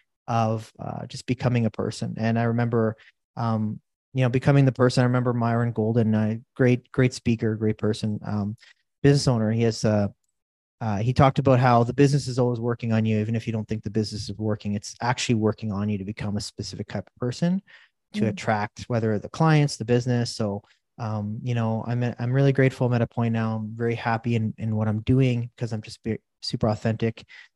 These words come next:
Speaker 1: Um, and just one of my core values is just bringing value to people and contribution. And, uh,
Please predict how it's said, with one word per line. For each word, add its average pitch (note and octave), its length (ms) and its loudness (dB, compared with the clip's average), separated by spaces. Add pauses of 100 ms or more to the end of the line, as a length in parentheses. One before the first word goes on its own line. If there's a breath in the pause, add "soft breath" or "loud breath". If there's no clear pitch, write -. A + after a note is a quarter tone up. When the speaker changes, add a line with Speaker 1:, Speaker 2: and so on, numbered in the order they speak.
(120)
Speaker 1:
Um, G#2 480 -6 (160)
and A2 300 -4
just - 240 -8 (180)
one C3+ 160 2
of C3+ 60 4
my B2+ 100 4
core B2+ 240 0
values A2+ 380 2
is G#2+ 160 -8
just - 240 -10
bringing A2+ 260 -2
value A#2+ 240 2
to B2 80 0
people C3 460 -2 (340 soft breath)
and A2 400 -4
contribution. A#2 640 -2
And, A2 360 -2
uh, G#2+ 200 -2